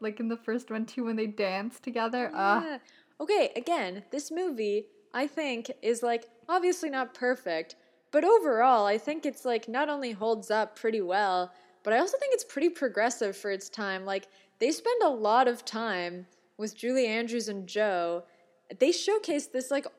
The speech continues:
Speaker 2: older, like, much older couple falling in love and being happy, and, like, it's really nice. You don't see that enough in movies.
Speaker 1: No, I know. You don't see, like, older relationships blossoming or relationships, like, after,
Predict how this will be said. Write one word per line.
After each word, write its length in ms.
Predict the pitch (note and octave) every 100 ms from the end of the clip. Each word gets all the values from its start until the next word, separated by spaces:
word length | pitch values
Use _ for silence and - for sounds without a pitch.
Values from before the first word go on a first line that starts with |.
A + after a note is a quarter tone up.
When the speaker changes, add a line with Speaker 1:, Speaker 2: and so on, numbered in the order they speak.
| -
Speaker 2:
older, 500 | G#3+ D4+ D#4 D#4+ D#4+
like, 240 | A#3+ A3
much 480 | G#3 F#3+ A3+ D#4+ -
older 340 | B3+ D4+ C4 B3+
couple 400 | B3+ C#4+ B3 G3+
falling 480 | - F3+ G3+ B3 C#4
in 100 | C4
love 560 | B3 A#3+ A#3+ A#3+ B3 B3
and 220 | F3+ F3
being 280 | F#3+ A3+ B3+
happy, 720 | A#3 A3 G#3+ A3 A#3+ A#3 A#3 -
and, 180 | G3+ G#3
like, 200 | G#3+ A3
it's 140 | -
really 220 | E4 G#4 F4
nice. 480 | C4+ F4+ F#3 F3+ B3+
You 60 |
don't 160 | F4+ F#4
see 160 | F#4+ F4
that 160 | A#3+
enough 320 | G3 F#3 F#3+
in 100 | F#3+
movies. 720 | F#3 F3+ E3+ E3+ F3+ A3+ - - _ _ _ _ _ _ _ _ _ _
Speaker 1:
No, 220 | C#4 E4 E4
I 140 | D4
know. 240 | D#4+ E4
You 100 | C4+
don't 240 | B3+ D4+ D4
see, 400 | - D#4+ D4+ C#4+
like, 260 | B3+ A#3 -
older 440 | A3 A3+ A#3+ A#3+ A#3
relationships 840 | G#3+ G#3 G#3 C4 A#3+ A#3+ G#3 G3+
blossoming 540 | - G3 G3 G#3+ G#3
or 160 | G#3+ A3
relationships, 680 | A3 A3+ A#3 B3 A#3 A3+ -
like, 200 | G#3+ -
after, 680 | G3+ G#3 G#3 A#3 G#3+ G#3+ G#3